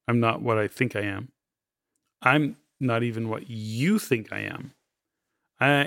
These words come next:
am what I think you think I am." And that's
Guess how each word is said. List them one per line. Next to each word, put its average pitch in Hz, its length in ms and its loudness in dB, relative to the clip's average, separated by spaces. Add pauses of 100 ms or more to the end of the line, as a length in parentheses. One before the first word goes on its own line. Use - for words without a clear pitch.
am 123 520 2 (1040)
what 123 180 4
I 117 120 4
think - 440 -2
you 127 360 0
think - 380 -2
I 101 100 -6
am." 104 320 -10 (200)
And 131 140 2
that's 160 440 2